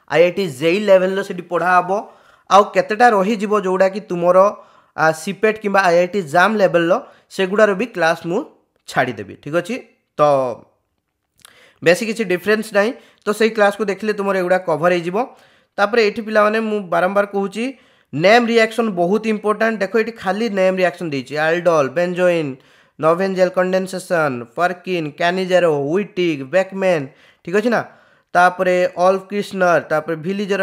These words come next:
ଅକ୍ସିଡେସନ୍, ବେରଭିଲିଜର ଅକ୍ସିଡେସନ୍, କ୍ଲିମେନସନ୍ ରିଡକ୍ସନ୍, ଠିକ୍ ଅଛି ନା?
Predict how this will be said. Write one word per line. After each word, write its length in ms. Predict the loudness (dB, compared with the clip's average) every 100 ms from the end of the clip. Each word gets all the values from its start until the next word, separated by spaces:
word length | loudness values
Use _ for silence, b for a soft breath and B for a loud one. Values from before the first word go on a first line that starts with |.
| 0
ଅକ୍ସିଡେସନ୍, 640 | -2 -6 -6 -2 -4 -2
ବେରଭିଲିଜର 580 | 0 0 0 -2 0 0
ଅକ୍ସିଡେସନ୍, 580 | 0 -6 -8 -6 -4 -6 -8 b b b b _ _ _ _ _ _ _ _ _ _ _ -6
କ୍ଲିମେନସନ୍ 640 | 0 2 0 -2 0 0
ରିଡକ୍ସନ୍, 540 | 2 2 2 0 -2 -4
ଠିକ୍ 140 | -6
ଅଛି 120 | -4
ନା? 120 | -2